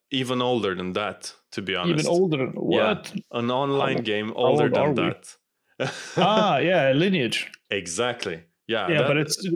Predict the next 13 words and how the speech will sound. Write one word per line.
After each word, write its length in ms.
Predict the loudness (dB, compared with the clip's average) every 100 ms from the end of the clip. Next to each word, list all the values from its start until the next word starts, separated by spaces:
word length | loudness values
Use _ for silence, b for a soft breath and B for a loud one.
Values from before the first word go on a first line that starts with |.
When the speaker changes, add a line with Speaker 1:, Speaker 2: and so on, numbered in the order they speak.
| 0
Speaker 2:
but 120 | 0
it's 140 | 2 0
not 180 | 0
the, 340 | 2 2 2 2
the 160 | 0
old 300 | 2 2 2
Lineage. 380 | 2 2 0 0
It's 320 | -2 -4 -6
the, 140 | -2 0 0
it's 160 | -2 -2
the 160 | -2
mobile 420 | 0 2 2 0 -2 -4
Lineage, 440 | -2 -2 -4 -6